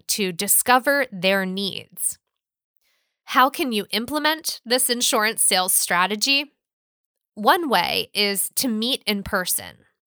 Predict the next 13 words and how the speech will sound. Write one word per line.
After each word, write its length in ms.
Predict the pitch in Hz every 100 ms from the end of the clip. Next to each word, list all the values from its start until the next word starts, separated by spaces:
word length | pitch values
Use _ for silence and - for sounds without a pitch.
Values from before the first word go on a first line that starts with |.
| _
It's 220 | 226 214 -
always 460 | 254 285 285 262
preferable 680 | - 208 190 196 185 202 156
to 140 | -
talk 300 | 220 190 175
face-to-face, 880 | - 214 202 - 294 - 156 - - - _ _ _ -
especially 640 | 262 - 381 392 440 349
while 320 | 277 202 233 247
you're 160 | 214
still 400 | 214 - - 320
building 640 | 226 - 247 269 - 156 - -
a 120 | 202
relationship. 760 | 202 208 202 196 202 175 165 -